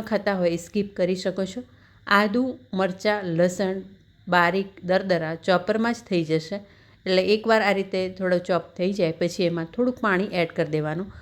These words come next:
અને પછી ફરીથી એને ચોપ્ડ કરવાના. એટલે એ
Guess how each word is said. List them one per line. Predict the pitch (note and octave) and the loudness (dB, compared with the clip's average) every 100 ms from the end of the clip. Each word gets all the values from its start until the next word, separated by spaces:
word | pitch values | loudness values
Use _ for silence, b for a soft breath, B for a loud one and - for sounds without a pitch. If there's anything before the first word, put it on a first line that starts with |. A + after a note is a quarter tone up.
| B B | B B
અને | E3+ E3 | -2 0
પછી | E3+ E3+ F#3+ - | -2 -2 0 4
ફરીથી | F#3 G3 G3+ G3 | 4 4 0 -2
એને | F3+ F#3 | -2 -2
ચોપ્ડ | E3 C#3+ - | -2 -2 -6
કરવાના. | D#3 D3 C#3+ D#3 D#3+ _ b b b | -10 -10 -10 -12 -16 _ b b b
એટલે | E3+ E3 E3 | 0 4 4
એ | E3 | 2